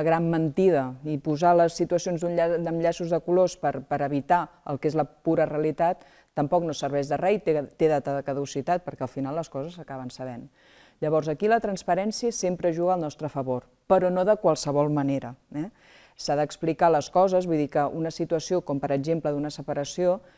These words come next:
és dolorosa, i això els nanos ho han de poder escoltar, perquè és cert, però no és una,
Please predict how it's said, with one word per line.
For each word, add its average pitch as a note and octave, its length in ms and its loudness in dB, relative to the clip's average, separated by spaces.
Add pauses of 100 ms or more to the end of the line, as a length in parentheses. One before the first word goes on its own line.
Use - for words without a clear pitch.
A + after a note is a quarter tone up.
(140)
és C3+ 120 -10
dolorosa, D3+ 540 0 (500)
i C#3+ 120 -6
això C3+ 240 -4 (260)
els D3+ 100 -4
nanos D#3+ 280 0
ho E3 80 2
han E3 80 -4
de F3 80 0
poder G#3 200 2
escoltar, D3+ 460 -4 (100)
perquè D3 320 -6
és - 160 -6
cert, D3 400 -6 (460)
però E3 140 0
no E3+ 120 0
és G#3 80 -2
una, F3+ 220 -2